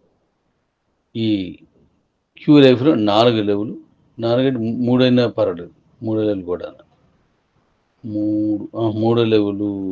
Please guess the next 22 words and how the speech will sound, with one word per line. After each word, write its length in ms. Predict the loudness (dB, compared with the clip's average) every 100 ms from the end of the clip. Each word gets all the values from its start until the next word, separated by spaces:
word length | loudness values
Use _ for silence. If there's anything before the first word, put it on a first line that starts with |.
| -8 -8 -6
విన్ 160 | -4 -4
అయితే 120 | -4
సరిపోదు, 440 | -8 -8 -8 -8 -8 -10 _ _ _ _ 0
కారు 200 | 4 4 4
విన్ 160 | 2 0
అవ్వాలి 140 | -2 -8
అక్కడ, 160 | -12 -18 -18 -12 -10 -10 -12
ఇక్కడికి 260 | -12 -10
అక్కడికి 240 | -10 -10 -8
తేడా. 180 | -6 -6 -6 -8 -8 -10 -18 -20 -20 -20 -20 -20 -4 6
కారు 260 | 8 8 6
విన్ 160 | 0 -2
అయితే 260 | -2 -2 -2 0
వాళ్ళతో 420 | 4 4 2 -4 -6 -6
నేను 140 | -10 -12
మాట్లాడి 400 | -12 -10 -10 -10 -12 -10
కొన్ని 180 | -12 -10 -8
బాధ్యతలు, 480 | -8 -8 -16 -14 -14 -12
కొన్ని 180 | -12 -10 -6
బెనిఫిట్స్ 480 | -6 -6 -8 -10 -14 -16 _ _ _ _ -6
నేను 140 | 0 0
ఇవ్వదలుచుకున్నాను. 640 | -2 -6 -10 -12 -20 -20